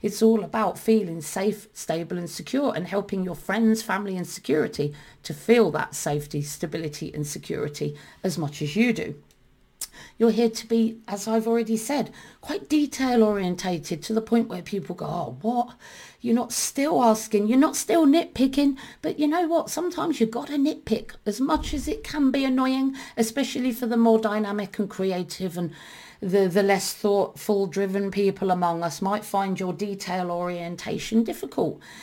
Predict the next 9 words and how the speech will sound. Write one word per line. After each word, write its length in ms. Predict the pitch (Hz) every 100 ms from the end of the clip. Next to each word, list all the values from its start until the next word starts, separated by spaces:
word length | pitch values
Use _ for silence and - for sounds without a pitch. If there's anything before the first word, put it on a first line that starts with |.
| - -
But 160 | 226
this 180 | 254 226
is 120 | 254
what 120 | - -
you're 140 | -
here 220 | 208 196
to 160 | 196 185
develop 540 | 220 185 170 170 -
towards. 840 | - 226 269 339 196 113 - -